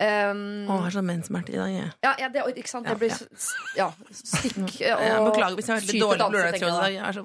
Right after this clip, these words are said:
Speaker 2: veldig vondt i magen.
Speaker 1: Men at det skal stå pakket, de er jo nydelige rosa, gule og blå pakker. Altså, der tenk-, der synes jeg han,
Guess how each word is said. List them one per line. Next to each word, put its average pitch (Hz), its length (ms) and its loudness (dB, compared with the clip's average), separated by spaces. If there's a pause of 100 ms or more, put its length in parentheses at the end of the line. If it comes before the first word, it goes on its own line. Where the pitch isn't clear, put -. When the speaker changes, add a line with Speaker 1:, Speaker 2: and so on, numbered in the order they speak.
(100)
Speaker 2:
veldig 180 240 -4
vondt 202 160 -8
i - 80 -10
magen. 214 300 -2 (600)
Speaker 1:
Men 240 220 0
at 240 80 -8
det - 80 -10
skal - 180 -4
stå - 300 -2 (100)
pakket, - 380 -10
de - 80 2
er 254 80 0
jo - 80 -4
nydelige 330 500 -6
rosa, 311 400 -2
gule 302 320 0
og 269 80 -4
blå 277 140 0 (100)
pakker. - 300 -6
Altså, 285 180 -4
der 277 240 -2
tenk-, 233 240 -10
der 240 220 -2
synes 254 180 -14
jeg 226 220 -2
han, 220 160 -2